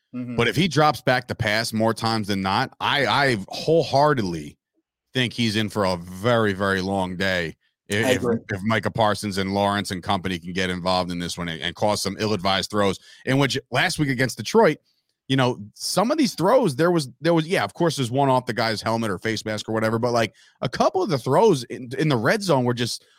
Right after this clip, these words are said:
Speaker 2: short-armed dog
Speaker 1: Yeah.
Speaker 2: shit throws, man.
Speaker 1: They
Speaker 2: And,
Speaker 1: were.
Speaker 2: and again,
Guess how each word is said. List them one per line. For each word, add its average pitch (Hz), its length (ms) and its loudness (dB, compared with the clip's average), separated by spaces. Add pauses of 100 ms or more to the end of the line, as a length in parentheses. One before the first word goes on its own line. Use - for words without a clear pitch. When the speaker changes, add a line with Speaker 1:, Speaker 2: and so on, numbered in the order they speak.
(160)
Speaker 2:
short-armed 165 960 2
dog 120 100 2
Speaker 1:
Yeah. 170 140 6
Speaker 2:
shit 156 320 -2
throws, 120 400 2
man. 80 260 -6
Speaker 1:
They 127 140 2
Speaker 2:
And, 135 80 6
Speaker 1:
were. 135 160 6 (420)
Speaker 2:
and 135 200 -2
again, 139 420 0